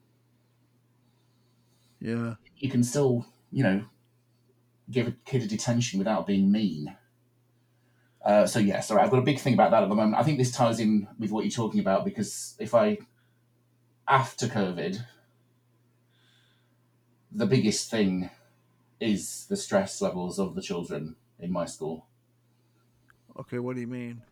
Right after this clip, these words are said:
Speaker 2: Th-, they are just wound up as tight as all get out. They,
Speaker 1: <laughs>
Speaker 2: our exam system was pretty much messed around with. Um, I've never had much, uh, much love for our exam boards. We have, um,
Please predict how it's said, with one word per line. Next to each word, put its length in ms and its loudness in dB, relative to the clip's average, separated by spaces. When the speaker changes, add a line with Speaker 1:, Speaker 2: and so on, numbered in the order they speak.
Speaker 2:
Th-, 340 -2
they 160 2
are 60 2
just 300 -6
wound 340 -2
up 160 -8
as 140 -8
tight 280 -8
as 120 -12
all 160 -6
get 180 -4
out. 260 -6
They, 260 -2
Speaker 1:
<laughs> 80 -8
Speaker 2:
our 240 6
exam 380 2
system 400 -4
was 340 -8
pretty 260 -4
much 540 -6
messed 440 2
around 380 2
with. 320 -2
Um, 300 4
I've 120 2
never 160 4
had 200 0
much, 420 -2
uh, 240 -2
much 240 -6
love 180 -2
for 240 -2
our 160 0
exam 380 -4
boards. 640 -6
We 100 -6
have, 320 -6
um, 380 -6